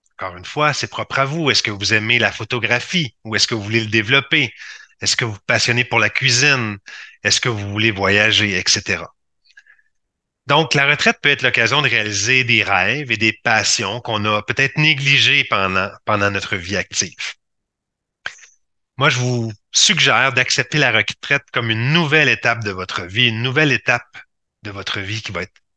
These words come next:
excitante, pleine de positifs et pleine de beau, plutôt que de prendre une approche un peu plus fataliste, là, qui serait de voir la retraite comme une dernière étape de vie.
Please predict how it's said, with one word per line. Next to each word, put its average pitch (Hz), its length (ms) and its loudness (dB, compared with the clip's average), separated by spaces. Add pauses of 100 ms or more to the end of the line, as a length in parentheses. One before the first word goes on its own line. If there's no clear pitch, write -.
excitante, 123 920 -2 (180)
pleine 190 320 2
de 127 80 2
positifs 117 500 -4
et 117 60 0
pleine 147 360 0
de 110 100 -2
beau, 95 320 -8 (800)
plutôt 180 280 0
que 185 100 2
de 143 60 0
prendre 143 420 2
une 131 140 2
approche 139 420 2
un 127 60 0
peu 120 120 -4
plus 135 140 -4
fataliste, 123 640 0
là, 131 80 0
qui - 120 0
serait - 180 0
de 104 80 -8
voir 120 160 2
la 120 100 4
retraite 104 380 -2
comme 117 180 -4
une 113 140 -4
dernière 113 420 2
étape 98 320 0
de 92 120 -10
vie. 80 280 -12